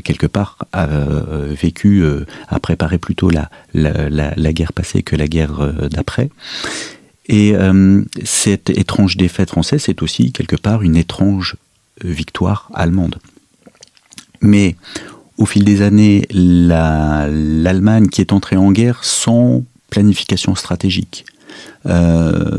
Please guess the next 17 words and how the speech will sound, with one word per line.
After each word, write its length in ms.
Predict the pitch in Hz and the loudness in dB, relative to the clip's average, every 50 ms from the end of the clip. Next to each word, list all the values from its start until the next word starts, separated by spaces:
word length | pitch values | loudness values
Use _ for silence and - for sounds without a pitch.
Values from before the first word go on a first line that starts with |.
| - - - - - - - 90 98 | -4 -4 -6 -6 -6 -8 -6 -2 -2
va 80 | 92 | -2
finalement 540 | 85 - - - 87 85 80 85 104 120 117 | -2 -2 0 0 2 2 4 4 4 4 2
être 240 | 98 - - - 78 - - - | 0 -2 -2 -4 -4 -4 -6 -8
rattrapée 520 | - - 85 82 - - - - 113 110 | -4 -4 -4 -4 -4 -8 -6 -2 -2 -2
par, 320 | - - 82 82 80 - | -2 0 -2 -2 -2 -4
euh, 120 | - 80 78 - - | -6 -8 -6 -6 -6
la 180 | - 80 82 | -4 -2 -2
réalité 540 | 82 - 85 85 85 87 87 87 - 101 95 | -2 -2 0 0 0 0 -2 -2 -2 -4 -2
des 80 | 92 80 | -2 -4
rapports 320 | 73 82 - - 73 76 | -4 -4 -6 -6 -4 -4
de 80 | 80 85 | -4 -4
force, 460 | - - 135 135 - - - - - _ - - - - - _ - | -2 -2 -4 -4 -4 -6 -14 -18 -20 _ -20 -20 -20 -20 -20 _ -10
puisque 340 | - - 95 - - - 101 98 98 98 - - - - - _ - | -4 -4 -4 -2 0 0 2 2 2 2 0 -4 -14 -20 -20 _ -4
l'Allemagne 600 | - 90 92 92 95 98 98 98 95 95 95 92 - | 0 0 2 2 2 2 2 2 2 2 2 0 0
est 200 | 92 87 - - | -2 -2 -2 -2
une 120 | 92 87 | -2 -2
puissance 480 | - - 92 90 - - 90 90 - | -2 -4 -4 -4 0 0 0 0 -2